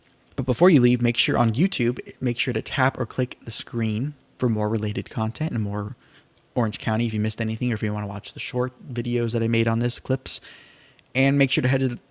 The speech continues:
to the description for all the sorts of videos, or tap or click around the channel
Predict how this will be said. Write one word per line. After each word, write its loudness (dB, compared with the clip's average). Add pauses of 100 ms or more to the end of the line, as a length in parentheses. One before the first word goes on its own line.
to 0
the 2
description 2
for 2
all 4
the -6
sorts 0
of -2 (640)
videos, 4
or 6
tap -2
or 0
click -4
around 0
the -4
channel 0